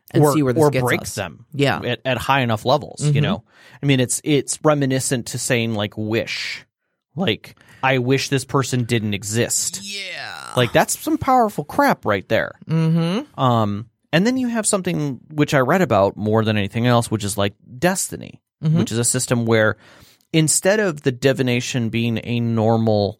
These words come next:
Speaker 2: kind of thing that you do, you ask a question and the response creates an entry, basically a hard entry in the
Speaker 1: Mm-hmm.
Speaker 2: world.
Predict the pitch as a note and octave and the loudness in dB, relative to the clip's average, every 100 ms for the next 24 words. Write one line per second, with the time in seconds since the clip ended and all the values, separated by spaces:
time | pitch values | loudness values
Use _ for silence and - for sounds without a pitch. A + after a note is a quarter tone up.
0 | _ - A2+ A#2 A2 G2 B2+ A#2 F2 A2 | _ -6 -2 0 0 -2 -4 -4 -6 -8
1 | B2+ F3 D3+ A2 - _ _ _ _ C#3+ | -2 2 2 0 -4 _ _ _ _ 2
2 | C3+ A#2 C3 - A#2 - E3 F#3 - - | 4 4 2 -2 -4 0 0 0 -4 -2
3 | G#2 - - _ C3+ B2+ A#2+ B2+ A#2+ B2+ | -2 -2 -10 _ -2 -2 0 -2 -2 -2
4 | A#2+ - - A#3+ G3+ B2 - - - _ | -4 -2 -2 2 2 2 -4 -6 -12 _
5 | _ _ _ _ _ _ - D3 C#3+ D3+ | _ _ _ _ _ _ -6 -2 2 4
6 | D3+ - - A#2+ A#2 A2+ - G2 - _ | 4 0 0 2 0 -2 -8 -10 -14 _
7 | _ - B2+ A#2+ A#2 A2+ F#2+ - B2+ B2 | _ -2 0 0 -2 -2 -2 0 2 2
8 | A2+ A2+ G#2+ - F#2+ E2 - - D#3 D3 | 0 -6 -8 -12 -14 -18 -14 2 4 6
9 | B2+ C#3 | 4 0